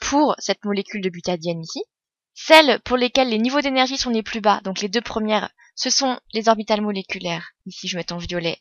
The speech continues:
liantes, je vais mettre un L. Et puis ici au-dessus, les deux qu'on a avec les niveaux les plus hauts en énergie, ce sont les orbitales moléculaires antiliantes. Donc je note A L. Alors, combien est-ce qu'on a d'électrons pi à placer dans ces orbitales ? On va regarder la formule topologique.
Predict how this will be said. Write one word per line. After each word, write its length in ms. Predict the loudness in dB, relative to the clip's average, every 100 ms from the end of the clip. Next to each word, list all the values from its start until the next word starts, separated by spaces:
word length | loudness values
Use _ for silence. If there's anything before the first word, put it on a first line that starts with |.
| _
liantes, 540 | -14 -6 -2 -2 -2 -8
je 80 | -8
vais 40 |
mettre 120 | -10
un 80 | -10 -6
L. 200 | -6 -4 -12 _ -20 -20 -12 -2
Et 100 | -2
puis 320 | -2 -6 -8 _
ici 300 | -10 2 4
au-dessus, 480 | 4 2 -2 -4 -8 _ _ _ _
les 140 | -4 2
deux 160 | 2
qu'on 220 | 2 2 4
a 40 |
avec 360 | 4 4 0 0
les 100 | 0
niveaux 260 | 0 0
les 140 | 0 -2
plus 180 | -4 0
hauts 120 | 4
en 100 | 4
énergie, 440 | 2 -2 -2 -6 -10
ce 80 | -6
sont 160 | -4 -2
les 220 | 0 0
orbitales 320 | 0 0 0
moléculaires 640 | 0 -4 -6 0 0 -2 -14 _
antiliantes. 580 | 6 6 0 -4 -4 -10
Donc 100 | -12
je 60 | 0
note 180 | 0 0 0
A 120 | 0
L. 160 | 0 -8 -12 _ _ _ _ _
Alors, 300 | 6 6 6
combien 320 | 0 4 6
est-ce 100 | 4
qu'on 120 | 4 6
a 100 | 6
d'électrons 480 | 6 2 -2 -6
pi 320 | -6 -6 -6 2
à 100 | 4
placer 480 | 4 6 6 8 2
dans 120 | 2
ces 180 | 0 0
orbitales ? 340 | -2 2 2 4
On 60 |
va 100 | 4
regarder 440 | 2 2 0 0 0
la 100 | 0
formule 240 | 0 -2
topologique. 520 | -4 -6 -4 -4 -4